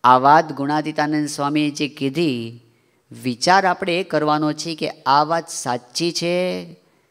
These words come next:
કે સ્વામીએ હાવ ટાઢાપોરની જવા દીધી છે, ગપ્પુ છે કે ખરેખર સાચી છે.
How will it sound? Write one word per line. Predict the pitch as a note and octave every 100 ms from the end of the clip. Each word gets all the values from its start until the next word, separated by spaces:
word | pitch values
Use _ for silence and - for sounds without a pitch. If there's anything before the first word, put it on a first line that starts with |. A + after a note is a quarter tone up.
| _ _ _ -
કે | D3
સ્વામીએ | - C3 D3
હાવ | C3 G2+ A2 D3
ટાઢાપોરની | C3 A2+ B2 B2 B2 A#2+ B2
જવા | A2 G2+
દીધી | G2+ F#2 -
છે, | - _ _ _ _ _ _ _ _ _ _ _ _ A2+
ગપ્પુ | B2 - _ E3+ F3+
છે | E3
કે | E3+ C3+
ખરેખર | - - C3 D3+ C3
સાચી | G#2 G#2+ - G#2
છે. | -